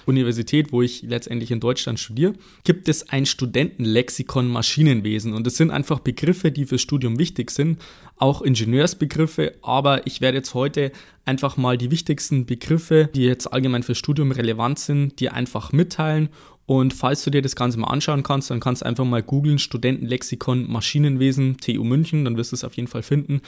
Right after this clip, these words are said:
Ist ein vierzig seitiges P-D-F-Dokument. Da sind einfach verschiedene Abkürzungen, Begriffe, Hinweise und Tipps drinnen.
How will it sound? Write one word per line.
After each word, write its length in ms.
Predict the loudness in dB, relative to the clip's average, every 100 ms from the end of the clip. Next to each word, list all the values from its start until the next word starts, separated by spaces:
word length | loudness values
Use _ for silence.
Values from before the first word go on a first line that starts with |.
| -14 -20 -6
Ist 160 | 0 0
ein 80 |
vierzig 500 | 2 4 4 2 0
seitiges 640 | 0 0 0 0 -2 -2 -4
P-D-F-Dokument. 960 | -6 -4 -4 -2 -4 0 0 0 -2 -6 -20 -20 -8
Da 100 | -6
sind 260 | 2 0 2
einfach 300 | 0 0 0
verschiedene 640 | 0 0 2 2 2 2 -2
Abkürzungen, 680 | -6 -2 -2 0 0 0 0
Begriffe, 540 | -2 0 0 2 2 2
Hinweise 840 | 4 4 4 4 2 2 0 -2
und 420 | -2 -4 -6 -4
Tipps 340 | -2 -2 -6
drinnen. 440 | -6 -4 -4 -6